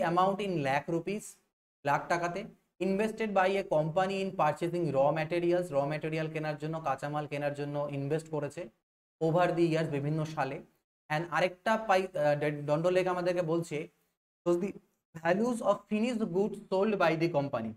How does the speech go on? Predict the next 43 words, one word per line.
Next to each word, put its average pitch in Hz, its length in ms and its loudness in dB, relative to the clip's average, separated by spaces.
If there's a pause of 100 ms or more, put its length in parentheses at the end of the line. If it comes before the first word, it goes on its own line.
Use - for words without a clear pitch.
(360)
বিক্রি 185 320 2
করেছে 208 320 2
যে 208 140 4
তৈরি 175 220 4
ক-, 175 160 4
মানে 147 200 2
ঠিকঠাক 180 340 -2
করে 175 180 0
তৈরি 156 220 2
করার 165 220 2
ফলে 202 120 -2 (120)
তার 156 160 6 (100)
যে 160 60 0 (100)
দাম, 110 200 -2
মানে 220 180 -4
বলতে 208 180 -4
পারো 214 200 -2
selling 175 200 2 (100)
price, - 260 -12 (680)
ঠিক 226 160 -4
আছে? 127 120 -4 (220)
বিক্রি 180 300 -2
করে 190 140 4 (180)
যে 175 60 4 (120)
টাকাগুলো 151 320 2 (100)
পেয়েছে 147 260 -2 (100)
সেটা। 143 200 -8 (920)
Amount 208 280 4 (100)
invested 196 480 -2
in 190 60 -4 (100)
raw 160 100 6 (100)
materials, 175 440 0 (100)
আর 143 140 0
এটা 151 100 -6
হচ্ছে 165 160 -6 (120)
value 175 320 0
of 208 60 0 (140)
sales 180 300 -2
of 190 60 -2 (100)
finished 190 380 -4
goods 170 220 0 (180)
in 180 60 -2 (760)
লাখ, 123 100 -12